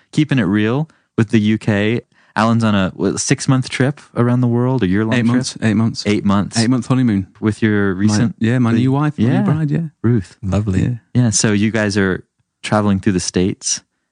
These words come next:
Speaker 1: and, uh, decided to drop in Boulder and talk to the big geeks.
Speaker 2: That's correct, yes.
Speaker 1: <laughs>
Speaker 2: It's the
Speaker 3: I
Speaker 2: only
Speaker 3: feel
Speaker 2: reason,
Speaker 3: special.
Speaker 2: it's the only reason I've come traveling is to,
Speaker 3: To
Speaker 1: Yeah.
Speaker 3: come
Speaker 2: get,
Speaker 3: here?
Speaker 2: get on this show.
Speaker 1: Yes.
Speaker 3: You, you went to India, everywhere else. It's just like, eventually it's gonna lead to Boulder.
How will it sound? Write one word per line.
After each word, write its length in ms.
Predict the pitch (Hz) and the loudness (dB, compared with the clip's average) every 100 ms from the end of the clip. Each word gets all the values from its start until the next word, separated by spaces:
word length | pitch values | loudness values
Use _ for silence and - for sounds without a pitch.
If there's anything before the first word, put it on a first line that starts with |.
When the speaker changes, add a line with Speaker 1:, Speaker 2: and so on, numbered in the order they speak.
| _ 90 | _ 0
Speaker 1:
and, 360 | 90 90 85 | 2 2 2
uh, 80 | 85 | 0
decided 380 | 92 92 90 85 | 0 0 0 0
to 220 | 85 82 - _ _ | 0 -2 -6 _ _
drop 240 | - 92 - | -2 -2 2
in 140 | 87 | 0
Boulder 300 | 82 85 95 | 2 0 0
and 260 | 85 82 78 | -2 -4 -6
talk 200 | 85 - | -6 -4
to 60 | 85 | -4
the 80 | |
big 220 | 80 85 80 | 0 -2 0
geeks. 540 | 90 95 - - - _ _ _ _ - | 0 0 -4 -14 -16 _ _ _ _ -6
Speaker 2:
That's 200 | 110 - | -4 -2
correct, 400 | - 110 - - | 0 0 -2 -2
yes. 320 | 98 - - _ _ - | -2 -4 -16 _ _ -8
Speaker 1:
<laughs> 40 | - - - - - 349 139 | -6 -6 -10 -6 -2 -2 0
Speaker 2:
It's 160 | 135 | -2
the 120 | 143 | 0
Speaker 3:
I 40 | 156 | 0
Speaker 2:
only 160 | 156 | 0
Speaker 3:
feel 80 | 135 | 0
Speaker 2:
reason, 260 | 135 113 110 | 0 0 0
Speaker 3:
special. 240 | 101 90 | 2 0
Speaker 2:
it's 120 | 117 | 0
the 120 | - 131 | 0 0
only 280 | 143 127 | 2 2
reason 360 | 113 123 110 98 | 2 0 2 0
I've 140 | 95 | 0
come 180 | - 117 | 0 0
traveling 380 | 117 98 95 92 | 0 -2 -2 -2
is 120 | 95 | -4
to, 220 | - 92 - _ _ _ _ _ - | -2 -2 -4 _ _ _ _ _ -2
Speaker 3:
To 60 | 226 | 0
Speaker 1:
Yeah. 80 | |
Speaker 3:
come 100 | - | 2
Speaker 2:
get, 60 | 123 | 0
Speaker 3:
here? 120 | 123 | 0
Speaker 2:
get 160 | 127 - | 0 0
on 180 | 113 107 | 0 0
this 160 | 107 | -2
show. 340 | - 120 117 - _ _ - | 0 -2 -2 -6 _ _ -2
Speaker 1:
Yes. 140 | 180 | 0
Speaker 3:
You, 120 | 135 139 | 2 2
you 160 | 131 | 0
went 140 | 139 123 | 0 0
to 80 | |
India, 380 | 120 127 123 120 | 0 2 2 0
everywhere 220 | 120 120 | 0 2
else. 180 | 117 170 | 0 0
It's 80 | 120 | 0
just 140 | 113 | 0
like, 200 | 117 101 | 0 -2
eventually 880 | 98 104 127 127 - 104 90 87 - - | -4 -2 0 0 0 2 2 -2 -6 -6
it's 180 | 98 - | -6 -2
gonna 220 | 104 95 | 0 2
lead 300 | 95 92 87 | 2 0 -2
to 60 | 90 | -2
Boulder. 480 | 90 90 87 90 | 0 0 0 -2